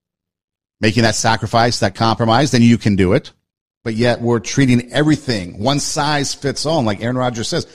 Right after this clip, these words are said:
we've talked about that on the show. There isn't a one size fits all solution to a lot of things, to many things. In fact, to almost everything, there's no one size fits all. And yet that's what they've been trying to do to us.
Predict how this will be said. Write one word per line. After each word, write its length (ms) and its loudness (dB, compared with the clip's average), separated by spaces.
we've 140 0
talked 180 -2
about 180 0
that 140 2
on 80 0
the 60 -4
show. 240 0
There 140 2
isn't 160 0
a 80 4
one 260 0
size 500 -4
fits 360 -6
all 500 -6
solution 640 2
to 140 2
a 40 2
lot 300 0
of 100 -2
things, 280 -4
to 100 -4
many 260 0
things. 220 -4
In 40 -10
fact, 280 -2
to 200 -2
almost 340 -2
everything, 480 -4
there's 160 -6
no 80 -2
one 240 -2
size 320 -2
fits 260 -8
all. 300 -8
And 80 -4
yet 100 0
that's 220 0
what 80 -6
they've 140 -2
been 160 -2
trying 260 0
to 80 0
do 180 0
to 140 0
us. 320 -10